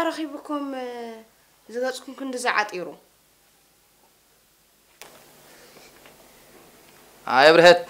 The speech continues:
Speaker 2: ወይራ ዘይርዳእኩ ኮይኑ እምበር መዓዝ ዶ ጽቡቕ ኣለና ኢና?
Speaker 1: ከይነገርኩም እነ ደኣ ከመ ኣቢሉ ክርዳእኒ?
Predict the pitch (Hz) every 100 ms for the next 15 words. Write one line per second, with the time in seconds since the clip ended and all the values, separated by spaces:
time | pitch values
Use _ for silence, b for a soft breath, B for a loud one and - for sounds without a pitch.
0 | b b b b b 127 202 262 254 262
1 | 247 233 233 190 208 208 202 202 185 180
2 | 170 160 - - - - b b b b
3 | - 110 131 156 170 185 196 202 202 196
4 | 196 277 - - - - - - - -
5 | _ _ _ 277 339 392 403 392 370 359
6 | 339 285 247 247 233 220 214 202 - _
7 | _ - 302 349 302 359 320 277 240 214
8 | 185 196